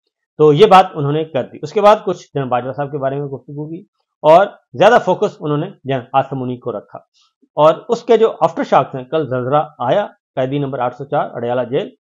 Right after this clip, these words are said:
उन्होंने ये जलजले के झटके महसूस करवाए और लेकिन, अ, रेक्टर स्केल पे उसकी शिद्दत बहुत ज़्यादा, बहुत ज़्यादा महसूस की गई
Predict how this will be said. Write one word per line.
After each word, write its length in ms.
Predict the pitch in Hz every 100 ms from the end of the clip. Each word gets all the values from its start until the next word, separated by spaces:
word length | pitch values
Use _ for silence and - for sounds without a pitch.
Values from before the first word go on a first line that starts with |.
| -
उन्होंने 380 | 131 135 147 - _ _
ये 140 | 123 123
जलजले 300 | 135 143 143
के 120 | 135
झटके 300 | 131 120 143
महसूस 360 | 123 123 143 -
करवाए 340 | 117 139 226 - _ _ -
और 220 | 147 151
लेकिन, 280 | 143 196 214 254 _ _ _
अ, 420 | 143 143 147 147 139
रेक्टर 240 | 165 220
स्केल 320 | 226 - 196 185
पे 140 | 185
उसकी 240 | 160 -
शिद्दत 360 | 147 151 170 175 _ _ -
बहुत 200 | 156 202
ज़्यादा, 420 | 160 131 - _ -
बहुत 160 | 156
ज़्यादा 220 | 190 151 139
महसूस 380 | 123 - 143
की 140 | - 123
गई 240 | 117 -